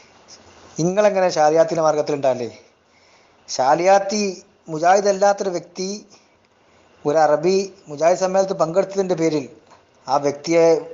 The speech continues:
കാണാൻ കൂട്ടാക്കിയില്ല. നിങ്ങളോ? നിങ്ങൾ നേരെ ഷാരിയാത്തിന്റെ എതിരെ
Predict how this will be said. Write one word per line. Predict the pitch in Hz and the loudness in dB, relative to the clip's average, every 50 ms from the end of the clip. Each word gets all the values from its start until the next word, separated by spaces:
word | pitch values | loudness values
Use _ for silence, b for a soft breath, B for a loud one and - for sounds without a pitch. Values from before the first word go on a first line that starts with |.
| - _ _ _ _ _ _ _ _ _ _ _ - - | -20 _ _ _ _ _ _ _ _ _ _ _ -6 -4
കാണാൻ | 147 151 165 165 | -2 -2 0 -2
കൂട്ടാക്കിയില്ല. | 156 151 160 156 147 143 135 131 120 107 - - b b b b b b b b b - | -2 0 0 -2 -2 -2 -4 -4 -4 -4 -6 -10 b b b b b b b b b -14
നിങ്ങളോ? | 135 135 147 160 165 165 165 165 165 165 165 B B B B B B _ - | -10 -6 -2 2 4 4 4 4 2 -2 -14 B B B B B B _ -20
നിങ്ങൾ | 135 135 151 170 185 | -10 -4 -2 -2 -2
നേരെ | 170 165 165 170 180 180 185 190 196 196 202 196 | -2 -2 -2 -2 -2 -2 -2 0 0 2 0 0
ഷാരിയാത്തിന്റെ | 170 170 170 175 185 190 190 190 196 190 185 | 2 2 2 4 4 2 0 0 0 -2 -2
എതിരെ | 170 165 180 190 175 | -2 0 0 0 0